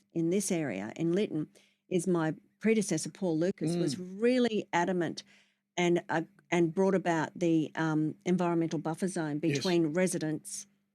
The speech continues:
Speaker 1: and the port.
Speaker 2: Oh, that is so important.
Speaker 1: So, you know,
Speaker 2: Yes.
Speaker 1: you, we can drive through other
Speaker 2: <clears throat>
Speaker 1: suburbs where we see industry and properties interspersed and, you, you know, they, you don't, there's no real industrial area.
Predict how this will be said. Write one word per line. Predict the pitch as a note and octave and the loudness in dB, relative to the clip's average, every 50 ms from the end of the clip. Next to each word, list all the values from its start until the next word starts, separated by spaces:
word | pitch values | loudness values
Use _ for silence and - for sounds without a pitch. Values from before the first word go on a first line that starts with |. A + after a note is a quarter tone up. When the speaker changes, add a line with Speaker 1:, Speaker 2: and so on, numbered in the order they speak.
| _ | _
Speaker 1:
and | - F3 F3 | 0 0 0
the | E3 F3+ | 0 -2
port. | - - E3 D3+ D3+ - - - - - - | -4 -2 -4 -4 -4 -6 -8 -12 -14 -6 -2
Speaker 2:
Oh, | D3 C#3+ C#3 C#3 | -2 0 0 2
that | C3+ E3 D#3 | 2 2 2
is | D3+ - | 2 2
so | - - D#3+ D3+ | 2 4 4 4
important. | C#3 B2+ - - C3+ C3+ C3 - - | 2 0 0 0 0 0 0 -2 -2
Speaker 1:
So, | - A#3+ A3 G#3 G3+ - - | 2 2 4 4 2 0 0
you | - - A3 | 0 2 4
know, | A3 G#3 | 4 4
Speaker 2:
Yes. | F#3 - - - _ _ | 2 0 -6 -14 _ _
Speaker 1:
you, | - A3 F#3+ - - | 0 0 0 -2 -6
we | - A3 B3+ | -6 -6 2
can | B3 C#4 B3 | 4 4 6
drive | A3+ G#3+ G3+ G3 | 6 4 4 2
through | - - F#3+ | 2 0 2
other | F3+ C3 - G3 | 2 2 0 0
Speaker 2:
<clears throat> | F#3+ - | 0 2
Speaker 1:
suburbs | G3 F3 F3+ F3 D#3+ C#3+ B2+ - - | 0 2 2 2 0 0 -2 -2 -2
where | F#3 F3+ | 0 0
we | E3 F3+ E3+ | 2 2 2
see | D#3+ - - G3+ F3+ F3 E3+ E3 - - | 2 2 2 2 4 4 4 2 2 4
industry | F#3+ F#3+ F3+ F#3 F3 - - F3 E3 D#3+ D#3 D3+ - - | 2 4 4 2 0 -2 -2 -2 0 0 0 -2 -2 -2
and | - D#3 D#3 D3+ D3+ D3 - - _ _ | -2 0 0 0 0 -2 -2 -6 _ _
properties | _ - G3 - F#3 E3+ D3+ D3+ D3 - - - _ _ | _ -4 -2 -2 0 -2 -2 -2 -4 -6 -10 -14 _ _
interspersed | F#3+ F#3 - D#3 - - - F3 F3 F3+ F3+ E3+ - - - | 0 0 2 0 -2 -2 -2 0 0 0 0 -2 -4 -4 0
and, | F3 E3 E3 | 0 2 2
you, | E3 D#3+ _ - | 0 -2 _ -2
you | E3 F#3 | 0 2
know, | E3 D#3 D#3+ | 2 2 0
they, | D#3+ - D#3+ E3+ - - | 0 0 0 -2 -2 -2
you | - E3+ E3 | -2 -2 0
don't, | D3+ F3 E3+ - | 0 -2 -4 0
there's | - F3+ F3 F#3 | 0 0 2 2
no | F#3 F3 F3+ | 2 4 4
real | F3+ E3 E3+ F3+ F3 F3 E3 | 2 2 2 2 2 2 2
industrial | E3 E3 D#3+ D#3+ E3 D#3+ - - E3 D#3+ D#3+ D#3+ | 2 2 0 0 -2 -4 -2 -2 -2 0 0 0
area. | E3+ F3+ F#3 F#3 F3+ E3+ C#3+ A#2+ | 2 2 2 2 2 0 0 -2